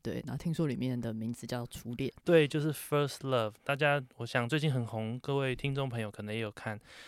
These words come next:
Speaker 2: 就是这个，他是用宇多田光那首歌的歌词当灵感嘛，拍摄的影片，非常好看，看了之后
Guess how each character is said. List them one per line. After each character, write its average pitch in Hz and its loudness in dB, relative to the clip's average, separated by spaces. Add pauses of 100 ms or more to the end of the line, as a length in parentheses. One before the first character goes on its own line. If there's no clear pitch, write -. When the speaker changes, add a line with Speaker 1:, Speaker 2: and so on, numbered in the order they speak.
(220)
Speaker 2:
就 - 0
是 196 6
这 - 2
个， 156 6
他 - 2
是 170 4
用 165 6
宇 127 -4
多 123 -2
田 113 -4
光 123 0
那 127 -2
首 104 -4
歌 117 -4
的 113 -6
歌 139 2
词 - -4
当 117 0
灵 110 -4
感 107 -4
嘛， 113 -10
拍 127 -2
摄 127 -4
的 110 -6
影 104 -10
片， 110 -6 (360)
非 190 6
常 190 10
好 147 6
看， 170 2
看 165 2
了 160 4
之 143 0
后 160 4